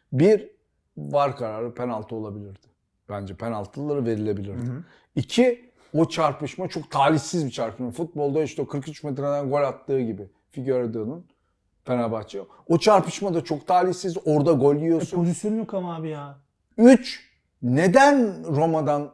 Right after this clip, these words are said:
Speaker 1: İstanbul'a dönüyorsun? Bir daha ondan sonra Sivas. Direkt Sivas'a git.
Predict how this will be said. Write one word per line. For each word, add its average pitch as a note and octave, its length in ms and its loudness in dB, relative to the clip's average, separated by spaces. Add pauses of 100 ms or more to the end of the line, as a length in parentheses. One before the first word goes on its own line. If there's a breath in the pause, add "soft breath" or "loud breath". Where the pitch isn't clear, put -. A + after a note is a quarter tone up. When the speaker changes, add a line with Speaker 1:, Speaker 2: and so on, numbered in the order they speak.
Speaker 1:
İstanbul'a C#3 640 -4
dönüyorsun? B2+ 680 -4
Bir C#3+ 120 0
daha D3+ 300 6
ondan C#3+ 340 -2
sonra C3 220 -4
Sivas. B2 340 -4 (340 soft breath)
Direkt C4+ 240 8
Sivas'a F#3 380 0
git. A3+ 140 -8